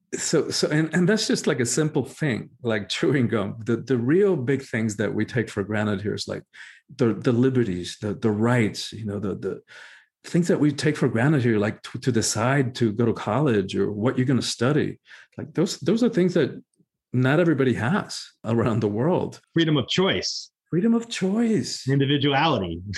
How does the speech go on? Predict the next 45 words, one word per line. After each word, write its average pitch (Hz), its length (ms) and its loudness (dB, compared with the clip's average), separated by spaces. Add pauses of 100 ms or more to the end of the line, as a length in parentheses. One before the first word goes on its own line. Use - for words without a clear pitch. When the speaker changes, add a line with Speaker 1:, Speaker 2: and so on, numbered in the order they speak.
Speaker 2:
<laughs> - 20 4
Speaker 1:
Oh 165 760 2
my 202 120 -12 (100)
God, 185 320 -2
it's 135 160 -2
like, 123 160 0
just - 500 -4 (520)
that, 147 220 -2 (180)
there's 156 320 0
just 170 180 2
no 170 100 4
words, 127 520 2
you 110 80 -2
know, 104 100 -2
th-, 120 160 2
that's 143 260 0
priceless. - 920 -2 (260)
And, 117 500 2 (1080)
you 135 120 2
know, 135 80 2
from 127 180 0
my 120 160 4
perspective, 127 720 0 (160)
with 107 220 -2
the, 95 320 0 (320)
this 127 380 -2
country, 131 440 0
which, 123 260 2
which 113 340 0
I 117 140 2
so 143 840 0 (460)
deeply 143 440 2
love 113 320 2
and 135 80 4
appreciate, 127 460 -2
and 120 140 2
I 127 80 2
don't 147 180 0
think 165 320 -2
that 135 180 0
one 120 320 2
can 120 200 2
really 127 320 4
<laughs> 113 80 2
appreciate 120 760 0